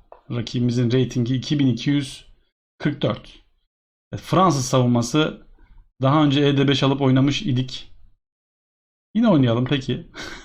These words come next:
<laughs> Sakin bir varyant. At F üç. Daha sonra fil D üç oynayıp rok yapmak isteyebilirim. Basit bir şekilde, e, en azından zamanı daha iyi kullanmak mümkün olabilir.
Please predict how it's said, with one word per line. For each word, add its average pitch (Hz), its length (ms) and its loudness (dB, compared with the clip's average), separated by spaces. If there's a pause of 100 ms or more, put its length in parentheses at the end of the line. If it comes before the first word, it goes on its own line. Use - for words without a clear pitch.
(140)
<laughs> - 520 -20
Sakin 147 640 2
bir 131 120 4
varyant. 117 500 0 (100)
At 131 260 -4
F 123 200 -2
üç. - 300 -6 (680)
Daha 135 160 4
sonra 135 220 2
fil 131 240 0
D 131 80 4
üç 131 200 0
oynayıp 131 280 2
rok 135 240 0
yapmak 147 280 -2
isteyebilirim. 117 680 -4 (640)
Basit 147 360 0
bir 131 60 -2
şekilde, 127 600 -2
e, 123 120 -2
en 139 180 2
azından 131 580 0 (520)
zamanı 131 460 2
daha 139 220 4
iyi 127 140 2
kullanmak 131 520 2
mümkün 139 400 0
olabilir. 127 500 0